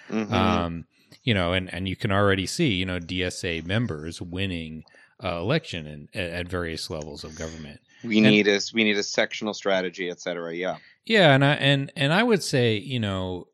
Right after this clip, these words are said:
Speaker 2: wh-, when it comes to twenty twenty, like, I, I think, I think that, that, that there,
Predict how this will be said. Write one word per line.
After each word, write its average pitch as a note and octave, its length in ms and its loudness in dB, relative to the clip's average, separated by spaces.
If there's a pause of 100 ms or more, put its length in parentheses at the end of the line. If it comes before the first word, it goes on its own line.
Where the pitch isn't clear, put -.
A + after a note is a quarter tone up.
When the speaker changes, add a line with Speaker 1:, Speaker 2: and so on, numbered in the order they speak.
Speaker 2:
wh-, C#3 260 -6 (200)
when F3 220 -2
it E3+ 60 2
comes G#3+ 220 0
to E3 60 0
twenty D3 380 -2
twenty, F#2+ 760 -2
like, A2+ 240 -2
I, B2 160 0 (100)
I B2+ 120 -2
think, - 520 -4 (720)
I C3 140 0
think F3+ 240 0
that, C#3+ 160 0
that, C3 240 -4
that A2+ 380 -4
there, B2 340 0